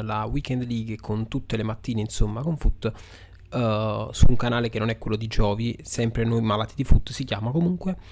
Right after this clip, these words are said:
E, eh, cosa vi volevo dire? Eh, allora, ho iniziato, eh, questo percorso appunto con una squadra da cinquanta K.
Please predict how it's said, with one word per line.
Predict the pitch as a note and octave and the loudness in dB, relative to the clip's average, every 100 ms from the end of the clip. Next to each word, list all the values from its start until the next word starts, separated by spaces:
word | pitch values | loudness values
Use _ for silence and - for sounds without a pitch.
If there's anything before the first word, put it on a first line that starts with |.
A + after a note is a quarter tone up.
| - - - - - | -20 -20 -20 -20 -2
E, | C#3 - | -2 -2
eh, | A2+ | -6
cosa | A2+ D3+ B2 | -4 -2 -2
vi | A2+ | -2
volevo | A2 G#2+ | -4 -6
dire? | G#2 G2+ G2+ - - | -8 -8 -10 -10 -10
Eh, | - A2+ | -2 -2
allora, | - B2+ A2 | 0 0 2
ho | B2+ | 2
iniziato, | C#3+ D3+ - D#3+ D#3 D3 C#3 - | 0 0 -2 -2 0 0 0 -2
eh, | A#2+ A2+ A2+ A2+ - | -2 -2 -2 -4 4
questo | C#3 - - | 4 4 2
percorso | B2+ C#3+ B2+ - | 0 2 4 4
appunto | B2 - A#2+ | 6 4 4
con | A#2 | 2
una | A#2+ | 2
squadra | - A2+ G#2+ A2+ A2 - | 4 4 2 0 -2 -2
da | A2+ G#2+ | -2 -2
cinquanta | - - A#2 G#2 A2 A2 | -2 -2 -2 0 -2 -2
K. | - G2 | -6 -6